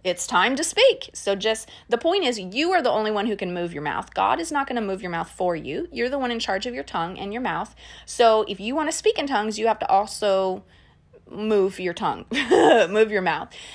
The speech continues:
And so, like, I was a little flustered at first because I didn't know what I was doing. You won't know what you're doing, but it's okay. It's okay. Just roll with it.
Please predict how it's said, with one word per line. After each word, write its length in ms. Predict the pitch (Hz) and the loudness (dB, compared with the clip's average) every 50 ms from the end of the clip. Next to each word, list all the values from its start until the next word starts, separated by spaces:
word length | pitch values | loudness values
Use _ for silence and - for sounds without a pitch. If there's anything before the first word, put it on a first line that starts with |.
| - - - | -18 -2 2
And 220 | - 220 220 233 | 2 2 2 0
so, 420 | 226 - - 208 202 196 202 208 202 - - - | -2 2 4 6 6 6 4 4 0 -6 -6 2
like, 240 | 202 214 214 214 - - | 4 4 4 4 2 2
I 360 | 190 202 202 240 277 320 359 | 4 4 6 6 4 4 4
was 180 | 339 294 226 | 0 0 0
a 60 | 214 214 | 0 0
little 180 | 220 214 240 | 2 0 0
flustered 560 | 233 - - 240 233 294 - - 277 262 247 | -2 0 2 2 2 2 2 -2 -4 -2 0
at 140 | 247 - - | -2 -2 -4
first 460 | - - 240 240 277 370 359 - - | -2 -2 0 0 0 -2 -4 -8 -8
because 200 | - 220 220 208 | -8 -8 -6 -2
I 140 | 185 190 190 | 0 2 2
didn't 160 | 208 208 - | 2 0 -2
know 80 | 220 214 | -2 0
what 100 | 220 220 | 2 2
I 80 | 214 214 | 2 2
was 140 | 233 233 | 2 -2
doing. 320 | - - 247 262 294 349 - _ _ | -6 -6 -6 -6 -6 -8 -14 _ _
You 200 | - 240 240 233 | -8 -6 -4 0
won't 180 | 233 226 214 214 | 0 0 0 0
know 120 | 214 208 | -2 -2
what 140 | 202 202 208 | -2 -2 -4
you're 80 | 220 208 | -6 -4
doing, 220 | 226 202 170 170 | -4 -4 -4 -4
but 120 | - 202 214 | -6 -8 -8
it's 160 | 214 214 - | -6 -6 -6
okay. 340 | 202 - - 196 - - - _ _ _ _ - | -8 -8 -10 -10 -12 -12 -14 _ _ _ _ -6
It's 140 | 233 - | -4 -2
okay. 260 | 196 202 - - 165 175 | -4 -4 -6 -10 -12 -12
Just 220 | - 214 208 - | -12 -12 -10 -2
roll 180 | 208 208 214 208 | 0 2 2 2
with 160 | 202 202 - | 0 -2 -4
it. 160 | - - - | -6 -6 -6